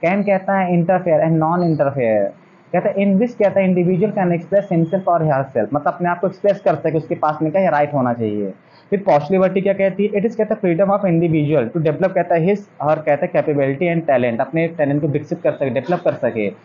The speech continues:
गवर्नमेंट क्या करे? उसको ऐसे अवसर provide कराएगी। ये क्या कहलाती है? हमारी पॉजिटिव लिबर्टी कहलाती है। I hope ये क्लियर हुआ होगा। क्या कहलाती है ये? पॉजिटिव लिबर्टी कहलाती है हमारी। अब क्या देखो, freedom of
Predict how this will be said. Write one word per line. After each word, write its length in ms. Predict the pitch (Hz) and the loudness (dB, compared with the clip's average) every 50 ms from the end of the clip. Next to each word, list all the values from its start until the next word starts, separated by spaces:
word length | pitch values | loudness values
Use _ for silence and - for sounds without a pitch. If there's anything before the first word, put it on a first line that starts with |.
| - - - - - - 131 | -20 -20 -20 -20 -20 -10 -4
गवर्नमेंट 400 | 123 139 151 156 160 170 170 160 | 0 2 2 2 2 2 2 2
क्या 120 | 170 165 | 2 2
करे? 240 | 156 160 160 170 175 | 2 2 0 2 2
उसको 300 | 170 160 170 - 170 165 | 0 -2 -2 0 2 4
ऐसे 280 | 151 147 147 196 196 185 - - - - - - - - | 4 2 2 0 -2 -2 -4 -12 -20 -20 -20 -14 -4 -2
अवसर 300 | 139 147 147 - - 185 | -2 0 2 0 -2 0
provide 300 | 190 180 165 151 143 139 | 2 2 2 2 2 2
कराएगी। 540 | 147 135 127 120 117 113 110 113 110 107 131 | 2 2 2 2 2 2 0 -2 -2 0 -2
ये 60 | 139 | -2
क्या 160 | 135 165 165 | 0 0 -2
कहलाती 420 | 165 175 160 151 143 139 - 147 | 0 0 0 0 0 -2 -2 -2
है? 60 | 143 139 | -2 0
हमारी 180 | 139 156 180 | 0 0 0
पॉजिटिव 400 | 180 - 139 131 123 131 143 139 | 0 2 0 0 0 0 -2 0
लिबर्टी 300 | 127 123 117 107 127 123 | 2 2 0 0 0 -2
कहलाती 520 | 113 117 110 110 107 104 101 - 107 107 104 | 0 0 0 0 0 -2 -4 -6 -8 -6 -6
है। 300 | 101 95 - - - - - - - - - - - 139 | -6 -8 -10 -16 -20 -20 -20 -20 -20 -20 -18 -8 -4 -2
I 20 | 147 | 0
hope 260 | 151 160 190 196 202 | 2 2 0 2 0
ये 60 | 190 | -2
क्लियर 300 | 190 185 165 165 175 170 | -2 0 0 2 2 2
हुआ 200 | 175 175 180 175 | 2 2 2 2
होगा। 320 | 170 165 160 156 151 147 139 | 2 2 2 2 2 0 0
क्या 160 | 143 170 170 | 0 -2 -2
कहलाती 420 | 170 180 175 170 165 165 - 175 | 0 0 0 0 0 -2 0 0
है 60 | 170 | 0
ये? 120 | 185 208 208 | 0 0 0
पॉजिटिव 400 | 208 190 165 160 160 - 180 185 | 0 0 0 0 0 0 0 2
लिबर्टी 340 | 175 170 151 143 139 151 143 | 2 4 2 2 0 -2 0
कहलाती 480 | 147 131 127 123 117 113 - 127 120 | 0 0 0 0 0 0 0 -2 -2
है 80 | 117 113 | 0 0
हमारी। 480 | 113 110 110 104 101 104 101 98 92 - - - - - - - - - - - - | -2 -2 0 -2 0 0 0 -2 -2 -4 -10 -20 -20 -20 -20 -20 -20 -20 -14 -4 -4
अब 160 | 185 190 - | -4 -4 0
क्या 140 | - 214 202 | 0 0 2
देखो, 180 | 202 220 233 247 | 2 2 0 0
freedom 360 | 247 - 185 175 180 208 214 | 0 2 0 2 2 2 0
of 320 | 208 208 - 175 180 180 | -2 -2 -2 -2 -2 0